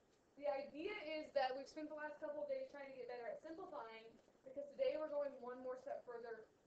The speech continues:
and we're gonna solve equations today. But you've gotta be able to factor, you've gotta be able to simplify, you've gotta be able to do that part of it in order to be able to solve the equation.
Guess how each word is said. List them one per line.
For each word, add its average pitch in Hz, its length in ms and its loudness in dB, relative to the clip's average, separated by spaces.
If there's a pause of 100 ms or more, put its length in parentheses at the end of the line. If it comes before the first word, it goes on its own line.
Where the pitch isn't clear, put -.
(160)
and 226 80 -8
we're 233 80 -8
gonna 240 240 -8
solve 233 240 -2
equations 233 480 -8
today. 202 160 -4
But 202 160 -10
you've 240 160 -12
gotta 247 320 0
be 294 80 -2
able 285 160 2
to 320 160 -2
factor, 285 400 -2
you've 220 160 -12
gotta 208 160 -6
be 240 160 -8
able 240 80 -10
to 247 80 -14
simplify, 320 640 -2 (480)
you've 254 80 -14
gotta 247 320 0
be 262 80 -2
able 247 160 0
to 247 140 -8 (100)
do 254 160 -8
that 254 240 -2
part 247 240 -2
of 233 80 2
it 226 160 -6
in - 80 -14
order 220 240 -8
to - 80 -14
be 220 80 -6
able 214 80 -12
to 214 160 -14
solve 214 160 -8
the 208 80 -12
equation. 196 480 -10